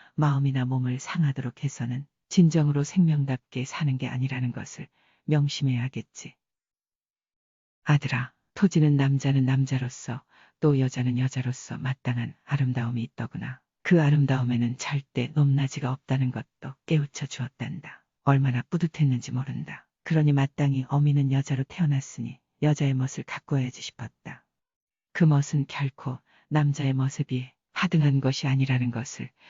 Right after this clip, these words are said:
토지가 일깨워준 거지. 마찬가지로 너는 남자로 태어났으니 멋진 남자의 삶에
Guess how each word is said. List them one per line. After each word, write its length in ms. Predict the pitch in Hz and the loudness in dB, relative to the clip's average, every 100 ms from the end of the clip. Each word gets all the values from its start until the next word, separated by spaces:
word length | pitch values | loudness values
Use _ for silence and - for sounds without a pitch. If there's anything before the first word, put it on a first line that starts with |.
| - - | -20 0
토지가 340 | 185 - 139 | 0 2 -2
일깨워준 640 | 131 147 - 135 - 123 | 0 0 2 0 0 -4
거지. 360 | 117 117 - - _ _ | -4 -10 -16 -20 _ _
마찬가지로 680 | 160 151 156 143 135 131 131 | 0 2 2 2 0 0 0
너는 420 | 127 131 127 139 - - - | 0 0 -2 -6 -12 -20 -10
남자로 480 | - 147 147 143 135 - | 0 2 2 0 -2 -4
태어났으니 800 | - 156 143 - - 127 131 - _ _ | 0 2 2 -2 -4 -4 -4 -10 _ _
멋진 420 | - 151 143 151 143 | -2 -2 0 0 0
남자의 440 | 135 131 131 131 | 0 -2 -2 -2
삶에 420 | - 131 120 113 | -4 -6 -4 -6